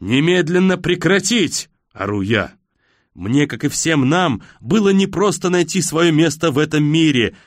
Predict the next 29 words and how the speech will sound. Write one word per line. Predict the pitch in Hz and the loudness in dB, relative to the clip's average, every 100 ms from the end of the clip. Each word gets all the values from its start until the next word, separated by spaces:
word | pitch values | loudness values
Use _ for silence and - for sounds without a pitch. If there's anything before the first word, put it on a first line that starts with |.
| _ | _
признается | 113 101 107 104 104 | -8 -4 -2 -2 -4
какая-то | 101 98 101 95 98 | -8 -4 -4 -4 -2
баба. | 113 92 80 - - _ 92 | -2 -2 -6 -12 -20 _ -6
«Мне, | 107 131 135 | 0 0 0
как | 139 139 | -2 -2
и | |
всем, | - - 180 143 - - | -2 0 2 0 -2 -6
иногда | 143 170 160 196 | 0 0 0 -2
казалось, | 185 156 196 180 - | -2 0 2 0 0
что | 185 | -2
судьба | 180 170 127 180 185 135 - - | -2 -2 0 2 2 0 -6 -4
жестока | 127 156 - 160 135 120 | -2 -2 -2 -2 0 -2
к | 107 | -2
нам, | 110 104 76 - _ _ | -2 -2 -4 -12 _ _
или | 143 139 | -2 0
что | - 143 | 0 -2
в | 117 | 0
моем | 139 160 156 | 2 2 0
существовании | 151 156 151 139 160 160 160 156 - - 107 | -2 -2 0 0 0 2 2 0 -2 -8 -2
не | 139 196 180 | 2 2 2
было | 185 190 | 2 4
никакого | 190 185 180 185 175 165 | 2 0 -2 0 0 0
смысла, | - 165 143 - 110 - - - | 0 0 0 0 -2 -4 -8 -2
но | 240 | 0
теперь | - 220 - 233 190 | 0 -2 0 0 0
с | - | 0
этим | 226 202 196 180 | -2 0 0 0
покончено». | 175 160 185 170 135 143 113 101 - _ _ _ _ _ _ | 0 -2 0 0 0 0 0 -2 -6 _ _ _ _ _ _
Помню, | 104 101 90 80 | -6 -4 -4 -8